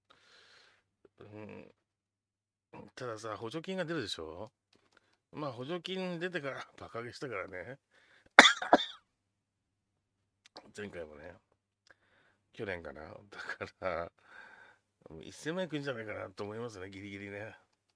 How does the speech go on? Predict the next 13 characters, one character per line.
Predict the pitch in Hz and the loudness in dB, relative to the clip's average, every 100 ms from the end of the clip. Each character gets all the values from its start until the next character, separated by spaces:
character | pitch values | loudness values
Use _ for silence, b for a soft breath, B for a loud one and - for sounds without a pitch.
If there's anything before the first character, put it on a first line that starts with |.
| _ _ _ _ _ _ _ - | _ _ _ _ _ _ _ -16
う | |
ん。 | 90 104 92 90 90 87 82 82 73 - _ _ _ _ _ _ _ _ _ _ _ _ _ _ _ _ 85 - _ - 104 101 101 - | -14 -10 -10 -10 -10 -12 -14 -16 -18 -20 _ _ _ _ _ _ _ _ _ _ _ _ _ _ _ _ -20 -20 _ -20 -20 -18 -18 -10
ち | - | -10
ょ | |
っ | |
と | - | -12
ビ | 107 101 | -18 -14
ビ | 110 | -8
り | |
ま | 127 131 | -6 -6
す | - | -8
よ | - | -12
ね。 | 85 | -12